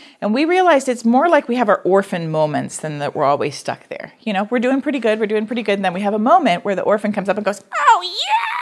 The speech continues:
yeah!" You know, and we, <laughs> and then he goes back down, and we're like, "Oh,"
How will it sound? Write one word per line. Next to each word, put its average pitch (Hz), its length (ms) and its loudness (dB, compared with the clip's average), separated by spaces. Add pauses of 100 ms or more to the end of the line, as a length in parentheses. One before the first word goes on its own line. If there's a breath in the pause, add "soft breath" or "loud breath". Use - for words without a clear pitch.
(120)
yeah!" - 60 -14 (240 loud breath)
You 240 120 2
know, 196 220 6
and - 160 2
we, 220 400 0 (100)
<laughs> - 140 -20
and 247 800 0 (640 loud breath)
then 226 160 0
he 233 80 2
goes 254 220 2
back 214 200 4
down, 185 180 -2
and 196 100 0
we're 175 80 -2
like, 196 120 -8
"Oh," 185 320 -8